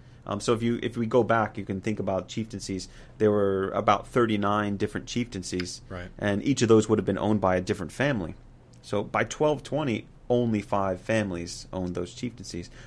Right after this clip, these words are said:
Speaker 1: By twelve forty-five, only two major families remained. One of the things that makes this period so different from the Saga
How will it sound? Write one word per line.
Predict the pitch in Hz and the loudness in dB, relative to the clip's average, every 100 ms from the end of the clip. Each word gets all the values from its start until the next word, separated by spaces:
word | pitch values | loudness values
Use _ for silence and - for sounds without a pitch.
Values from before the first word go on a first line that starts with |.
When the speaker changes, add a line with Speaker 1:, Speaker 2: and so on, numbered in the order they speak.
| - | 4
Speaker 1:
By | 123 | 4
twelve | - 143 135 135 | 6 6 6 4
forty-five, | 139 117 107 110 135 165 - - - - | 2 4 2 2 2 -2 -8 -20 -14 0
only | 135 135 127 | 2 2 0
two | - 156 139 | 0 2 4
major | 110 98 101 | 4 2 0
families | - 95 92 90 | 0 0 0 -2
remained. | 90 87 82 90 - | -2 -2 -2 -4 -2
One | 127 220 | 2 2
of | 214 | 2
the | |
things | - 170 135 | 0 -2 0
that | 113 | 0
makes | 139 135 - | -2 -2 -4
this | 117 110 | -4 -4
period | - 139 117 104 | -2 2 2 2
so | - 110 98 | 2 2 2
different | 98 117 185 123 87 | -2 0 0 0 -2
from | 95 | -2
the | 90 | -2
Saga | - 92 92 | 0 0 0